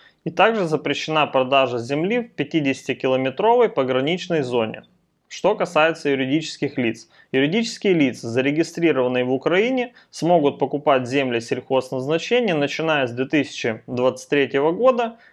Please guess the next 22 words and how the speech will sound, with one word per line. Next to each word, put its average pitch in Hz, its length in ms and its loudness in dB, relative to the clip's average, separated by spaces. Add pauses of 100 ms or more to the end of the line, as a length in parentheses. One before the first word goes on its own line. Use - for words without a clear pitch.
(100)
не 143 180 2
более 208 500 6
десяти 156 640 -2
тысяч 120 460 -4
гектар 143 440 2
в 156 80 0
одни 131 240 0
руки. 117 360 -4 (460)
Банки 147 400 0
у 131 100 2
нас 120 240 -4
не 175 100 0
смогут 143 480 0
покупать 151 440 0
земли 160 320 0
сельхозназначения, 160 1200 -2
а 139 60 0
у 139 120 0
них 151 220 -2
будет 135 300 0
только 135 300 0
возможность 226 720 0